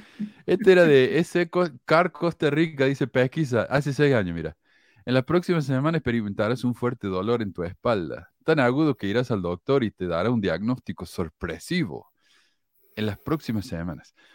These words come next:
Pasarás en cama un mes y en este mes te arrepentirás de lo que has publicado, porque el Espíritu te dará testimonio de la veracidad de la iglesia.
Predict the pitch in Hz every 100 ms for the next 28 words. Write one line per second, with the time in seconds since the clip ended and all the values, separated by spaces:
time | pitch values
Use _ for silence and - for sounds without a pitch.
0 | _ - 120 131 147 147 113 - 156 165
1 | 170 147 185 180 - - _ - 127 151
2 | 175 175 147 156 - - 139 123 131 120
3 | - 113 131 143 110 101 123 123 - 110
4 | 95 95 135 120 92 90 92 92 - 139
5 | 143 - 98 90 101 - - 92 92 117
6 | 101 78 71 - 87 101 80 127 120 90